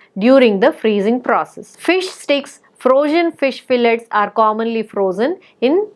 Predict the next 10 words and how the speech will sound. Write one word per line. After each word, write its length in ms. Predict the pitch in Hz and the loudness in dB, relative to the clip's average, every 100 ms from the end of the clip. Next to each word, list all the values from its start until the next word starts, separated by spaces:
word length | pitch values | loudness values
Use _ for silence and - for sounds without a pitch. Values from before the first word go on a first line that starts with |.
| - | -6
plate 360 | 254 269 285 - | 0 0 -2 -6
contact 560 | 208 190 208 208 202 | -6 -4 -6 -6 -8
freezers. 640 | - 190 165 165 151 - _ _ | -8 -6 -6 -10 -12 -20 _ _
Another 360 | 214 233 254 269 | -2 0 2 0
type 280 | 262 226 226 | -2 -6 -6
of 160 | 220 220 | -8 -8
indirect 540 | 220 214 233 262 262 | -10 -4 -4 -4 -8
contact 500 | 226 214 202 208 208 | -8 -8 -6 -8 -8
freezer 480 | - 226 202 247 262 | -8 -8 -4 -6 -4
is 280 | 214 277 381 | -4 -6 -6